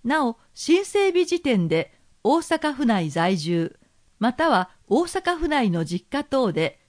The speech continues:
一定期間生活を送っている方。二、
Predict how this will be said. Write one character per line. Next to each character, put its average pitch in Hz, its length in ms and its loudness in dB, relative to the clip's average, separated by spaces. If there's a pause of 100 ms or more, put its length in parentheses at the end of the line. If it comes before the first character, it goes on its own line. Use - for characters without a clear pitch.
(180)
一 196 120 -2
定 359 360 -2
期 - 160 -20
間 196 280 -2
生 277 320 -2
活 294 320 -6
を 262 100 2
送 220 300 -4
っ - 20 -6
て - 220 -2
い 214 100 2
る 196 140 -2
方。 175 400 -8 (1600)
二、 226 300 4